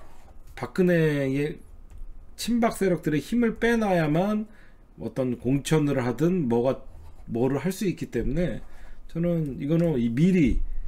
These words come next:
김종인이가 주랭랑 치는 것이다. 도망갈 퇴로를 찾는 것이다. 아, 그런 얘기를 좀 해드리고 싶습니다.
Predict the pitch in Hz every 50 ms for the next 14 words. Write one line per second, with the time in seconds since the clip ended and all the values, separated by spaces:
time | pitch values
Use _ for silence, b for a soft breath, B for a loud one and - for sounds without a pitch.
0 | - - - - - - 135 143 151 170 165 160 151 147 143 131 135 170 185 196
1 | 202 214 214 - - - - 127 127 139 147 147 143 135 127 - - 180 190 180
2 | 156 135 - - - 104 92 87 - - - 123 135 139 143 139 127 147 165 180
3 | 185 190 180 - - - 240 254 254 240 220 202 175 - - 170 170 170 160 131
4 | 117 - - - 98 90 - - - - - - - - - - - - - -
5 | - - - - - - - - - - - - - - 127 131 123 113 110 123
6 | 117 117 - 135 135 131 131 - - - - - 160 165 156 127 123 120 - -
7 | - - - 151 135 123 110